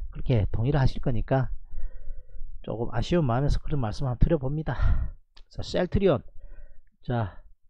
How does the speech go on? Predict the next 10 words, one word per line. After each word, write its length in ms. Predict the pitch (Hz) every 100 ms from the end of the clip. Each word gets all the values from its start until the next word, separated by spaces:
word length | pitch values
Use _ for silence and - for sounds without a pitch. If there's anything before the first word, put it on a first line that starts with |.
| _
지켜야 440 | - 185 - 170
될 160 | 147 143
선 220 | - 151
일단 240 | 156 151 156
지키면서 540 | - - 165 143 139
반등 360 | - 117 131 170
나오니까 300 | 151 151 -
다행이에요. 760 | - 156 185 139 92 101 113 - _ - - -
자, 120 | 135
마지노선, 840 | 107 110 131 208 143 131 120 131